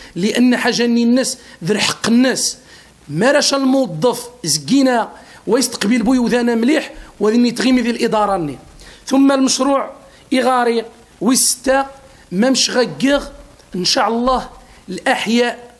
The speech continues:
إيجا ناقصة التجهيز، وغاس لا بخرارو لا يمان لا ثفاوين، ما مش غنق إن شاء الله باش أين تندعم ماديا من ناحية البلدية غاس نتيري المشاريع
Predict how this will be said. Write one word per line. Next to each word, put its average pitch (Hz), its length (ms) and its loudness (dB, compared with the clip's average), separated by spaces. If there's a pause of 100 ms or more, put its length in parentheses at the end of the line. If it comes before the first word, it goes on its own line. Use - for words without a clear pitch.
(360)
إيجا 208 320 0
ناقصة 240 580 0
التجهيز، 214 720 -2 (360)
وغاس 196 240 -2 (240)
لا 233 260 2
بخرارو 233 720 0 (320)
لا 196 140 0
يمان 240 580 2 (300)
لا 226 340 0
ثفاوين، 247 680 0 (300)
ما 214 120 0
مش 233 180 0
غنق 220 260 -2
إن 208 80 -2
شاء 196 200 -2
الله 240 380 -2 (340)
باش 233 500 -2 (280)
أين 240 180 0
تندعم 226 720 0 (320)
ماديا 220 920 0 (280)
من 220 180 2
ناحية 226 580 0 (120)
البلدية 220 840 0
غاس 214 240 -2
نتيري 226 280 0
المشاريع 240 720 0